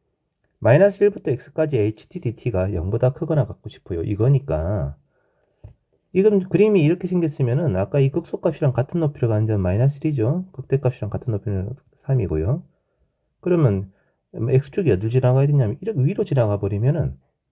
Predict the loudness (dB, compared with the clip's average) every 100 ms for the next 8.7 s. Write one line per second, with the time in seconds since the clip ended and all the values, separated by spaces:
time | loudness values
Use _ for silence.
0 | _ _ 0 2 0 -4 -6 -2 0 0
1 | 0 2 2 0 -2 -4 -6 -6 -6 -4
2 | -4 -6 -8 -10 -14 -10 -4 2 0 0
3 | -4 -4 -4 -4 -6 -8 -10 -12 -12 -10
4 | -12 _ -8 -4 -2 0 0 -2 -4 -4
5 | -6 -6 -6 -6 -6 -6 -6 -8 _ _
6 | _ _ _ _ -6 -4 -6 -6 -6 -6
7 | -6 -10 -14 -20 -8 2 4 4 0 -4
8 | -6 -8 -10 -14 -16 -20